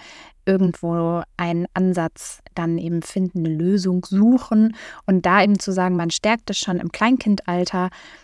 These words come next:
statt vielleicht, ohne da jetzt eine gesellschaftliche Kritik draus zu machen, aber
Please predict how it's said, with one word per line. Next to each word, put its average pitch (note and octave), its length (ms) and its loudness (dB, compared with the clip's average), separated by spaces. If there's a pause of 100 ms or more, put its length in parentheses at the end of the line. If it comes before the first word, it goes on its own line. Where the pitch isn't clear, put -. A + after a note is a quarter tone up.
(120)
statt G3 260 -2
vielleicht, F#3 640 0 (260)
ohne F#3 260 2
da F3 140 0
jetzt E3+ 500 -4
eine G#3 100 4
gesellschaftliche F#3 680 -2
Kritik A#3+ 340 -2
draus G3+ 240 -2
zu - 80 -8
machen, F#3+ 320 -2
aber F3+ 340 -2